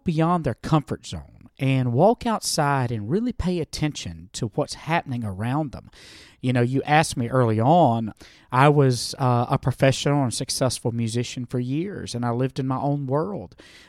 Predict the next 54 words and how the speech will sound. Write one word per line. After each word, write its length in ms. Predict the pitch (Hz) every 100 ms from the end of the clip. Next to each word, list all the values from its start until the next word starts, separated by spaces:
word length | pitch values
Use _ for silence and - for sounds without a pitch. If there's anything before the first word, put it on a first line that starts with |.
| -
But 160 | 135
when 120 | 151 143
I 100 | 139
opened 300 | 170 190 170
my 140 | 143
eyes, 640 | 131 151 185 135 110 113 -
I 80 | 131
realized, 500 | 131 160 151 127 -
wait 180 | 147 214
a 40 |
minute, 340 | 160 101 90
life 360 | 110 135 185 -
is 120 | 143
not 220 | 147 156
about 320 | 175 151 139 110
just 220 | 123 -
being 220 | 143 135
successful 760 | - - - 160 - - 113
and 120 | 113 120
just 220 | 127 -
going 280 | 147 147 120
home 380 | 139 156 143
and 120 | 117 117
having 240 | 147 131
a 60 | 113
nice 280 | 120 117
house. 480 | - 185 208 - - - - - - 160
It 100 | 147
completes 560 | 156 - 214 226 -
the 60 | 160
circle 560 | - 170 180 - 131 117
when 140 | 131
I 100 | 127
give 380 | 117 156 175 -
more 160 | 131 120
than 160 | 120
I 80 | 113
take. 560 | - 180 240 - - - - - - _
And 560 | 139 143 139 135 135 -
I 120 | 135 180
challenge 480 | - 190 165 123 -
everybody 540 | 208 262 226 131 117
to 80 | 117
be 160 | 127 131
a 60 |
part 340 | - - 196 226
of 140 | 180
that 180 | 156 139
in 100 | 131
some 360 | - 196 170
way 340 | 147 185 208 131
and 100 | 123
to 80 | 123
find 540 | - 170 190 196 175